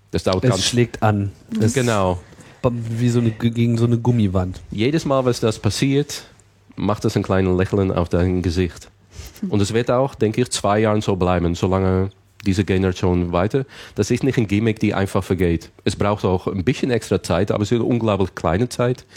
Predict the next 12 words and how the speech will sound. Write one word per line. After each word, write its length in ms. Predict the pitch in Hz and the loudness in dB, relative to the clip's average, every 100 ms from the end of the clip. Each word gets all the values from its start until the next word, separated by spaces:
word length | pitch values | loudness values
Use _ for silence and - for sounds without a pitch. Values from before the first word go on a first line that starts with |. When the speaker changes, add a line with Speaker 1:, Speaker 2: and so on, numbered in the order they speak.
| - | -8
Speaker 2:
Also 140 | 117 131 | -2 0
ich 80 | |
finde 160 | - 160 | 2 0
es 60 | 135 | 2
vor 120 | 139 | 2
allem 140 | 123 | 4
eine, 160 | 123 110 | 4 2
eine 160 | 117 | 2
interessante 560 | 104 113 - 110 110 101 | 2 2 0 2 2 2
Hilfe. 500 | 95 143 277 - 90 | 0 2 2 0 0
Also, 340 | 98 101 98 | 0 2 2
äh, 180 | - 98 | 0 -4